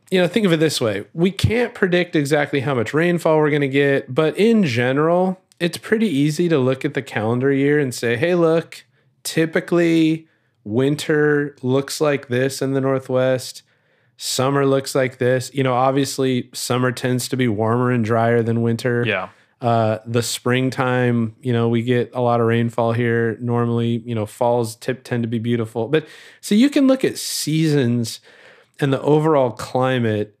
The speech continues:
Speaker 1: and, and make some kind of guesses about, in general, how things might look.
Speaker 2: Sure.
Speaker 1: Right? And if you were a farmer,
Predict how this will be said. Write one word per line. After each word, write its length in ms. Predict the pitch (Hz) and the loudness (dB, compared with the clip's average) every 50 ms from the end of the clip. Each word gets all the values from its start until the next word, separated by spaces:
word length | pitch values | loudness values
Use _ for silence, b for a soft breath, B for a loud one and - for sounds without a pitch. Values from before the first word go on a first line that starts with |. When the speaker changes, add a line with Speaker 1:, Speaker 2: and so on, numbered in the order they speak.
| - | -6
Speaker 1:
and, 400 | - 123 117 120 120 117 113 - _ - | -4 -2 -2 -2 -2 -4 -6 -8 _ -6
and 260 | 127 123 123 123 127 | -4 -2 -2 0 0
make 300 | 131 135 143 143 143 - | 0 0 0 0 -2 -4
some 260 | - - 131 120 117 | -6 -4 -2 -2 -4
kind 260 | 107 - - - 123 | -4 -4 -4 -2 -2
of 220 | 117 104 98 104 104 | -2 -4 -6 -8 -8
guesses 580 | 110 104 110 117 117 113 - - 120 104 101 | -4 -2 0 0 -2 -2 -2 -4 -2 -2 -2
about, 560 | 110 104 98 107 104 104 101 104 - - _ _ | -2 -2 -2 0 0 0 0 -2 -4 -6 _ _
in 300 | - 135 131 131 127 120 | -4 -2 -2 0 0 -2
general, 600 | 113 104 104 113 120 120 117 117 117 110 104 104 104 | -2 -2 -2 -2 -2 0 0 0 0 0 0 -2 -2
how 180 | - 117 104 101 | -2 -2 -2 -2
things 320 | - - 104 98 95 95 | -4 -6 -6 -6 -6 -8
might 260 | 104 92 90 85 98 | -8 -8 -10 -10 -12
look. 300 | 92 87 82 - - - - | -14 -16 -18 -18 -20 -12 -8
Speaker 2:
Sure. 240 | - - 160 131 107 | -4 -4 -2 -2 0
Speaker 1:
Right? 260 | 107 110 113 120 - B B B B B B B B B B - | 0 0 -2 -2 -4 B B B B B B B B B B 0
And 100 | 156 160 | 2 2
if 140 | 156 - | 2 4
you 120 | 196 208 214 | 4 6 6
were 120 | 190 170 | 6 4
a 80 | 131 113 | 2 0
farmer, 680 | - - - 226 240 220 156 120 107 107 120 147 b | 0 0 2 2 4 4 2 2 0 0 -2 -4 b